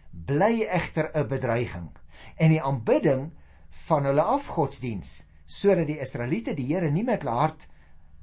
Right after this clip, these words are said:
die Here voluit sal volg nie, dit bly 'n gevaar. En dit is waarteen Joshua hulle nou in sy lang afskeidsrede vermaan. Julle moet bly om die Here te dien. En dan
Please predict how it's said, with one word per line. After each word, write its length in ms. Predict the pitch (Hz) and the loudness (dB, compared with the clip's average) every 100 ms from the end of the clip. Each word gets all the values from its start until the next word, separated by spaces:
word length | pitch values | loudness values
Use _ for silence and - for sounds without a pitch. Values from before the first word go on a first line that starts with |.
| - - | -18 -2
die 160 | 139 143 | 4 4
Here 160 | 175 165 | 4 0
voluit 380 | - 226 214 - | 0 0 0 0
sal 140 | 151 | -2
volg 260 | - 214 143 | 0 -2 -2
nie, 100 | 120 113 - - - - | -6 -8 -14 -20 -20 -18
dit 440 | 90 85 170 - | -16 0 0 0
bly 460 | - 117 151 196 196 - - | -4 -2 0 0 -4 -10 -2
'n 80 | 170 | 0
gevaar. 560 | 180 - 220 104 - - - - - - - | 0 0 -2 -2 -8 -16 -20 -20 -20 -20 -8
En 260 | 151 139 120 | -2 -2 2
dit 220 | 208 - | 0 2
is 260 | 139 135 - | -2 -4 -8
waarteen 500 | 113 117 123 135 113 | -2 0 0 -2 -2
Joshua 520 | 123 208 - 131 107 | 0 0 0 -2 -2
hulle 180 | 101 107 | -4 -4
nou 260 | 101 104 95 - - | -4 -6 -10 -16 -10
in 120 | 110 | -8
sy 200 | 113 107 | -6 -6
lang 480 | 95 117 147 156 156 | -4 -2 0 -2 -2
afskeidsrede 880 | 139 131 - 120 113 107 107 98 92 - - | -4 -4 -4 -6 -4 -4 -4 -4 -6 -10 -20
vermaan. 680 | - - 131 110 98 78 67 - - - | -10 -6 -4 -2 -4 -6 -12 -18 -20 -16
Julle 420 | 104 110 214 240 | -2 4 4 4
moet 220 | 185 120 - | 2 -2 -6
bly 500 | 117 123 143 147 151 - - - | -2 0 0 -2 -8 -18 -20 -14
om 200 | - 123 | -6 -4
die 120 | 110 113 104 | -4 -6 -4
Here 220 | 110 113 | -4 -2
te 140 | 120 | -4
dien. 280 | 107 107 71 - - - - - - - - | -4 -6 -6 -14 -18 -20 -20 -20 -20 -20 -12
En 220 | 113 110 95 | -8 -6 -2
dan 420 | 170 185 117 | 0 0 -2